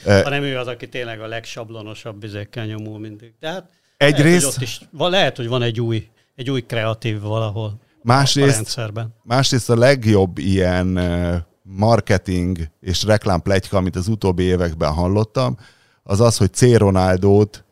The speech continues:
Speaker 1: a, nem tudom én, melyik kozmetikai cég, aki nagyon érdekelt a borotva pengékbe, most nem tudom, hogy Gillette ki, ki csinálja ezeket az ezer pengés idiótaságokat,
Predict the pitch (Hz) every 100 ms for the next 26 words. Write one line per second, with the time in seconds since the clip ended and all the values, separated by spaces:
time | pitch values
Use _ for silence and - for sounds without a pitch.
0 | _ _ _ 87 85 85 85 82 82 -
1 | 92 95 - 87 90 92 95 95 - 113
2 | 98 95 92 - 87 - 98 92 90 95
3 | 92 92 87 85 82 87 82 85 80 90
4 | 78 80 80 80 80 82 80 78 78 76
5 | 78 90 90 87 78 80 76 87 87 80
6 | - 95 85 - _ _ - 113 104 -
7 | 101 87 85 80 - 85 87 95 92 87
8 | - 90 85 87 82 95 87 92 87 87
9 | - 107 117 123 143